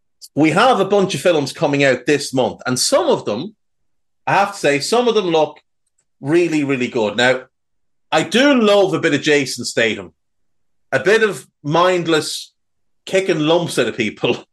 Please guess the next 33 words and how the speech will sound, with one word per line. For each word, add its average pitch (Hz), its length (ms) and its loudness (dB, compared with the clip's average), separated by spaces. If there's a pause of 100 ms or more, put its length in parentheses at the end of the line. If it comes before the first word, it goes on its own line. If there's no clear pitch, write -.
(140)
<laughs> - 240 -20
is 156 320 0
always 202 480 4
gonna 170 200 0
be 147 180 0
for 127 160 -4
me. 98 320 -4 (420)
So 147 120 -4
he's 214 240 0
got 220 140 4
a 196 40 0
new 196 160 2
film 170 320 0
coming 147 280 -2
out. 143 140 4
It's - 120 -10
called 156 300 0
The 127 100 -2
Beekeepers, 160 920 -4 (300)
uh, 139 100 2
The 127 120 0
Beekeeper, 139 540 0
rather. 104 460 0 (540)
And 143 500 2 (1600)
the 127 80 -2
trailer 220 320 2
looks 165 240 0
good. 180 300 2 (1120)
It's 147 240 -2
your 135 140 2
standard 170 580 0
Jason 156 380 0
Statham 127 640 -2